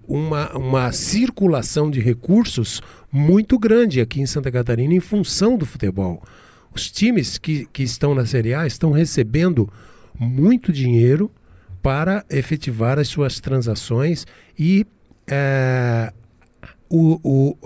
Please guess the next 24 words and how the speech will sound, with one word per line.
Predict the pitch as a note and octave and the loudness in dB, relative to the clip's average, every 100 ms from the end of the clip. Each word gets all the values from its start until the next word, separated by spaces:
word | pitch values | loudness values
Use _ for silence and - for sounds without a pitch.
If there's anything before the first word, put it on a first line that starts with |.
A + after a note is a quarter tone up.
| - | -14
a, | E3 - C3 B2+ | -14 -10 -8 -4
as | - | -4
contratações | - A#3 D4 - G3+ F3 D3 - - F#3+ A3+ A2+ - | 0 2 2 0 0 0 0 -2 0 0 0 -2 -6
que | - | -10
estão | B2+ - C3 | -10 -6 -6
sendo | - B2 G2+ | -4 -6 -6
feitas, | - B2 C#3+ C#3 G#2+ - - - - - - - _ - | -4 -2 0 -2 -4 -6 -12 -20 -20 -20 -20 -20 _ -6
é, | A2 A2+ A2 G#2+ A#2+ | -2 0 0 -2 -4
e | F3 G#3 - | -6 -6 0
você | D#3 G#3 | 0 0
vê | D#3 D3 | 0 0
que | A2+ | 0
são | - E3+ | -2 -2
cinco | - - G3 A#3 - | -2 0 0 0 -2
times | - G#3+ A3 A2+ - | 0 2 2 -2 -4
importantes | D#3 G3 G3+ F#3+ G3+ - - - - - | 0 2 2 2 2 0 -8 -14 -10 2
e | G3 | 4
os | F3 | 6
outros | F#3+ A#3 F#3 B2+ | 4 2 -2 -2
cinco | E3 D#3 | -2 -2
times | C#3+ D3 D#3+ | -2 -2 -2
também | - F3+ C#3 F#3+ | 0 0 0 -2
querem | F#3+ D3 D3 D#3+ G3 G3+ - - - | 0 0 2 2 2 0 -8 -20 -14
acessar, | A2 - E3 - B2+ C3+ F3 | -6 -2 -2 -2 -2 0 -2